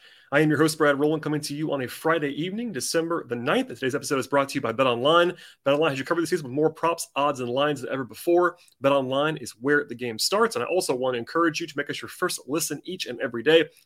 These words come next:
Check out the Locked On Hawks podcast across platforms: Apple Podcasts, Spotify, Stitcher, Odyssey app, TuneIn Radio, Google Play, and of course on YouTube on the video side. And today's show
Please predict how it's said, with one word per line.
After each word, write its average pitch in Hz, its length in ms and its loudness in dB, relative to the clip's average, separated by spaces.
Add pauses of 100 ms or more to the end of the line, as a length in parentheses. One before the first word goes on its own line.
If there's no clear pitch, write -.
Check 151 140 0
out 143 100 0
the 131 80 -4
Locked 135 200 0
On 131 40 -6
Hawks 131 260 -2
podcast 135 460 -4
across - 460 -4
platforms: 123 640 -2 (260)
Apple 123 160 -6
Podcasts, 127 560 0
Spotify, 127 560 2 (300)
Stitcher, 139 500 0 (260)
Odyssey 143 400 4
app, 127 300 2 (240)
TuneIn 151 300 2
Radio, 131 380 2
Google 131 280 -4
Play, 127 460 0 (180)
and - 100 -6
of - 60 -4
course 127 300 -4
on 113 200 -6
YouTube 135 480 -2
on 123 120 -4
the 113 60 -6
video 127 340 -2
side. 131 400 0
And 120 100 -2
today's 147 240 0
show 147 340 4